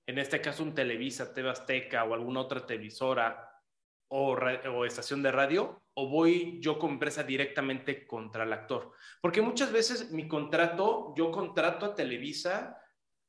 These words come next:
por el espacio, por la, la mención, etcétera. No contrato directamente al actor. Ahí yo como empresa, bueno, y sobre todo pensando en cómo protegernos como, como la parte de, del actor, del talento,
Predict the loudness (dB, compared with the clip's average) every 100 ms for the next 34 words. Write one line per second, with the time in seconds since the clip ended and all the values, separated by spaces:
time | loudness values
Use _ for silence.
0 | _ 0 2 0 -4 0 2 2 2 0
1 | 0 -2 0 0 2 2 2 2 -2 -2
2 | -6 -2 -2 -2 -2 -2 0 -2 -2 -2
3 | -4 0 0 0 -4 -4 -4 -6 -6 -6
4 | -2 -2 -2 -6 -12 -12 -14 _ -20 2
5 | 4 6 4 2 2 0 2 0 0 0
6 | -2 -2 -6 -4 2 4 6 4 4 0
7 | 0 0 0 0 -2 -2 -4 -6 -4 -4
8 | -4 -6 -10 -8 -8 -8 -12 _ -8 -6
9 | -4 -2 -2 -2 -2 -2 0 -2 -4 -4
10 | -4 -2 -2 0 0 0 0 -2 -4 -6